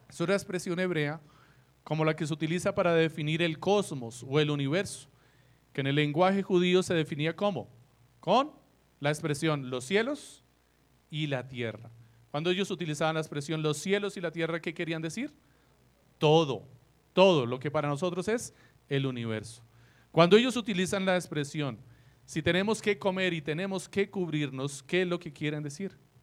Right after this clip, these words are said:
Que tenemos todo lo necesario para la vida. Tenemos lo suficiente para la vida. Y es lo que nos está diciendo Pablo aquí, "Porque nada hemos traído al mundo,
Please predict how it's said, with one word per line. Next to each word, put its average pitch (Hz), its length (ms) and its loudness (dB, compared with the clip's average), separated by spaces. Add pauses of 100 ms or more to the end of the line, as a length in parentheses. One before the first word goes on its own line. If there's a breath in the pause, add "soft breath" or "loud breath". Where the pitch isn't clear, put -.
(520)
Que 147 100 -4
tenemos 175 580 -2 (680)
todo 185 580 2
lo 139 240 -2
necesario 117 800 -6 (140)
para 113 220 -8
la 98 120 -14
vida. 95 300 -14 (1080)
Tenemos 196 360 0
lo 202 100 2
suficiente 175 640 -8
para 170 180 -4
la 151 120 -2
vida. 156 280 -8 (1400)
Y 131 120 2
es 180 60 8
lo 196 100 4
que 190 100 2
nos 175 120 0
está 170 180 -2
diciendo 170 360 -2
Pablo 160 240 -2
aquí, 196 220 -10
"Porque 156 360 -2
nada 202 280 2
hemos 220 200 -4
traído 196 300 0
al 196 60 -4
mundo, 202 360 -10